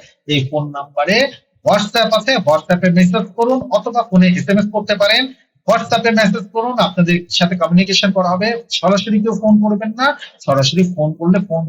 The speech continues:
ধরা হয় না, অতিরিক্ত ফোন করলে সবাইকে ব্লক করে দেওয়া হয়, কারণ দিনে দেড়শো দুশো ফোন আসে, এত ফোন কথা বলা যায় না। আপনার প্রয়োজন থাকলে আপনার প্রয়োজন লিখে আপনি মেসেজ করুন, অবশ্যই আপনাকে রিপ্লাই দেওয়া হবে। তো বন্ধুরা, আজকে এ পর্যন্তই, সামনে আবার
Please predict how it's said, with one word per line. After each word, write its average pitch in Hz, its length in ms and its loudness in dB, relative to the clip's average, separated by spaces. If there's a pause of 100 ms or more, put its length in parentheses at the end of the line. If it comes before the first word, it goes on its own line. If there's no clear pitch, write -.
ধরা 190 280 2
হয় 214 200 4
না, 285 60 2 (680)
অতিরিক্ত 214 380 0 (120)
ফোন 254 120 -2 (100)
করলে 269 240 0 (800)
সবাইকে 147 320 0
ব্লক 185 220 0
করে 202 180 0
দেওয়া 196 180 6
হয়, 208 160 2
কারণ 277 220 4
দিনে 180 180 4 (200)
দেড়শো 180 300 0 (100)
দুশো 180 220 0 (100)
ফোন 139 200 -4
আসে, - 140 -10 (140)
এত - 100 -4 (120)
ফোন 175 140 0 (440)
কথা 143 220 -2
বলা 170 180 2
যায় 208 120 2
না। 240 120 0
আপনার 208 260 0
প্রয়োজন 294 380 2
থাকলে 269 200 -2 (100)
আপনার 180 280 2
প্রয়োজন 233 360 2 (120)
লিখে 277 200 0 (240)
আপনি - 220 -8
মেসেজ 143 300 0
করুন, 285 180 0 (260)
অবশ্যই 143 300 -2
আপনাকে 180 200 0 (120)
রিপ্লাই 170 340 -2
দেওয়া 185 180 2
হবে। 220 140 -4 (240)
তো 220 120 -4
বন্ধুরা, 240 260 2
আজকে 214 200 -4
এ - 100 2
পর্যন্তই, 180 400 2 (140)
সামনে 147 220 -2
আবার 147 120 0